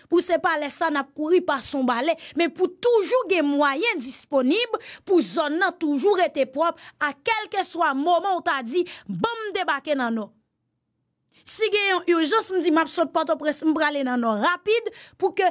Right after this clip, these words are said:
se pa nan nwit la ou leve, pou y ap lave sak zorye, lave dra, pase balè devan pòt, n ap fon sanblan. Non. Okap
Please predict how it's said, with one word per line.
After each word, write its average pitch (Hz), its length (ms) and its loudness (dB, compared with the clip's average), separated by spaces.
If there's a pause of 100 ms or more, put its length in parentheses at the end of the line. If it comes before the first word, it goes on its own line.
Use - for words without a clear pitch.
se - 240 -2
pa 339 160 0
nan 349 160 -2
nwit 320 220 -2
la 320 100 2
ou 320 80 0
leve, 320 320 2
pou 311 140 -6
y 311 60 2
ap 294 140 -6 (140)
lave 294 320 0
sak 277 320 -4
zorye, 302 460 2 (180)
lave 320 440 0
dra, 294 220 0 (280)
pase 311 440 -4
balè 311 300 0
devan 311 400 2
pòt, 302 220 -2 (160)
n 330 100 2
ap 320 120 -8
fon 311 200 -4
sanblan. 330 600 0 (200)
Non. 311 240 2 (2000)
Okap 349 500 0